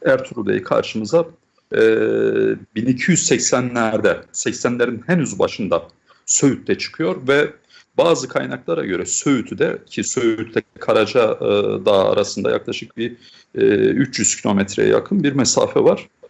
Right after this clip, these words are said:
e, bazı kaynaklar burayı Ertuğrul Bey'in fethettiğini söylediler. E, tabii, e, şimdi maalesef şunu da belirtmek isterim, e, ki maalesef, e,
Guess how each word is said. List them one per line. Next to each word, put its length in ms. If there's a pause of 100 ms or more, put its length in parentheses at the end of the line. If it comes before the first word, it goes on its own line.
(280)
e, 40 (340)
bazı 300
kaynaklar 540
burayı 240
Ertuğrul 420
Bey'in 180
fethettiğini 560
söylediler. 680 (640)
E, 40 (640)
tabii, 380 (400)
e, 960
şimdi 540 (340)
maalesef 640 (120)
şunu 280
da 120
belirtmek 380
isterim, 460
e, 380
ki 180
maalesef, 640 (440)
e, 100